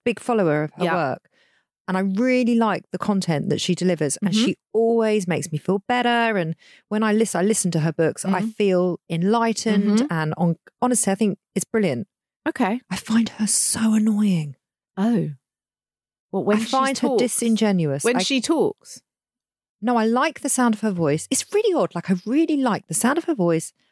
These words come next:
Speaker 1: I like looking at her, like watching her, like listening to her. Really like the content.
Speaker 2: Mm.
Speaker 1: But there's something about her that really winds me up.
Speaker 2: So you have got the same problem with Gabby Bernstein that I have got with Glennon.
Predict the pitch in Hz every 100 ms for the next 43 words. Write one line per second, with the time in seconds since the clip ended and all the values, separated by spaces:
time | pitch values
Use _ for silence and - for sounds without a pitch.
0 | _ 143 208 302 - 269 220 226 220 156
1 | 185 262 214 247 214 220 208 196 - 220
2 | 220 202 196 196 190 - _ 180 202 190
3 | 185 185 - 180 147 139 135 - _ _
4 | _ 175 156 147 214 - - 165 - -
5 | 330 311 285 240 151 143 156 - - 147
6 | 175 165 165 156 151 135 - _ - 277
7 | 269 - 196 190 269 349 240 226 269 240
8 | - 285 311 277 254 226 220 220 208 190
9 | 254 233 - 151 165 - 269 254 202 -
10 | 160 165 240 240 277 320 392 135